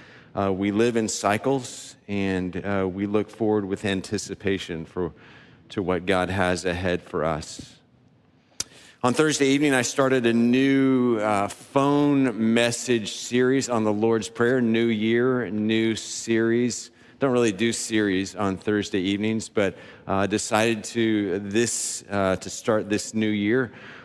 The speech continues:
on the Lord's Prayer. It's old material, but, uh, seems like always really good and new.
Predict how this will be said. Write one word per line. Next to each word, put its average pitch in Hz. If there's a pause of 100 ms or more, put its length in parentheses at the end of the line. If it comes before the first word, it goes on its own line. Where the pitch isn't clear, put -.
on 104
the 101
Lord's 113
Prayer. 127
It's -
old 120
material, 120
but, 95
uh, 95
seems 113
like 104
always 117
really 104
good 101
and 98
new. 123